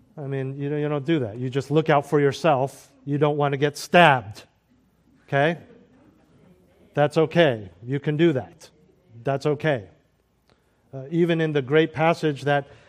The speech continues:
Dennis read for us this morning, it doesn't say completely neglect your own interests, but also look out for the interests of others. There is a time and place for you to make sure that you are healthy,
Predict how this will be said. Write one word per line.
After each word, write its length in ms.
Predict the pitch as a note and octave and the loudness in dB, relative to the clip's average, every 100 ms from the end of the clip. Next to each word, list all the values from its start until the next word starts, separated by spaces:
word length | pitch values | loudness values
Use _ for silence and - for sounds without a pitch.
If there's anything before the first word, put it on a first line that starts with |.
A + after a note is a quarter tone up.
| _ - | _ -2
Dennis 340 | D#3 E3 - | 0 0 0
read 220 | D#3 E3 | 0 0
for 180 | - D#3+ | 2 2
us 160 | D3+ D3+ | 2 0
this 220 | D#3 - | -6 -2
morning, 420 | D#3+ F#3 A#2+ G2 - _ _ _ _ _ _ _ _ _ | -2 -2 -2 -10 -20 _ _ _ _ _ _ _ _ _
it 160 | D#3 C3+ | -6 2
doesn't 280 | F3 F#3 E3+ | 4 4 -2
say 180 | E3+ D3 | -2 -2
completely 600 | D3 C3+ F3 G3 D#3+ D3 | -4 -2 2 2 2 -2
neglect 720 | C#3+ B2 - C#3+ E3+ A#3+ - | -2 -4 -2 0 0 0 -2
your 160 | C#3+ C#3+ | -4 -2
own 220 | C3+ C3+ | -4 -4
interests, 500 | C3+ C#3 - F3 F3 | -6 -8 -4 -4 -2
but 220 | - D3+ - | -2 -4 0
also 440 | E3 G#3+ G#3+ D#3+ | 2 4 2 0
look 200 | D3 C#3+ | 0 2
out 160 | D3+ D3+ | 0 0
for 140 | D#3+ | -2
the 140 | D#3 E3 | -2 -2
interests 480 | E3 - F3 - | -6 -4 -6 -4
of 120 | F#3 F3 | -2 2
others. 600 | G#3+ E3+ F#2+ - - _ _ _ _ _ _ _ _ _ _ _ _ _ _ _ _ _ _ _ | 2 0 -8 -16 -20 _ _ _ _ _ _ _ _ _ _ _ _ _ _ _ _ _ _ _
There 180 | B2 D#3 | 0 2
is 120 | D#3 | 2
a 80 | D#3 | -2
time 400 | - D3+ E3+ F3+ | -4 0 0 0
and 160 | F3 E3+ | -2 -2
place 340 | G#3 G3+ C#3 | 2 2 0
for 180 | - D3 | -4 -4
you 240 | C3+ D#3 | -2 -4
to 140 | D#3 D#3 | -4 -6
make 280 | D3 E3 D#3+ | -4 -4 -4
sure 380 | - F3+ E3 | -4 0 2
that 220 | C#3+ C#3 C3+ | 0 -2 -4
you 220 | C#3 D3+ | -2 0
are 160 | D#3 | 0
healthy, 540 | B2+ D#3+ F#3 F#3 C3 | 2 0 0 -2 -6